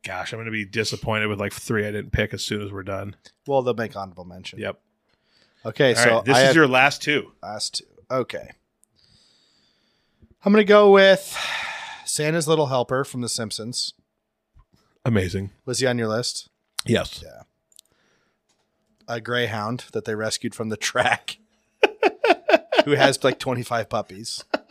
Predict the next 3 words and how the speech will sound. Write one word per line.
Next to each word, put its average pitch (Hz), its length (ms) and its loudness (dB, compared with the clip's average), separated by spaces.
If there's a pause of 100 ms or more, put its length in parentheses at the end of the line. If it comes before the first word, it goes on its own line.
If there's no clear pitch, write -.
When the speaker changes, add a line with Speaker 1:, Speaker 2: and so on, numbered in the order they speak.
(1900)
Speaker 2:
Okay. 98 600 -8 (960)
Last 117 480 -4
pick. - 500 -4